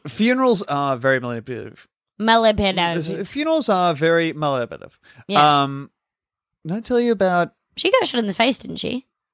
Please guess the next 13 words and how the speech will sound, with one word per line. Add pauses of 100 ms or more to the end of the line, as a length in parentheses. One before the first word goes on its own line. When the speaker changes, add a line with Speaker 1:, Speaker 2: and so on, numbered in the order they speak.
(920)
Speaker 2:
And
she
became
an
advocate
for
young
girls
everywhere
getting
an
education. (320)
Speaker 1:
Mm-hmm.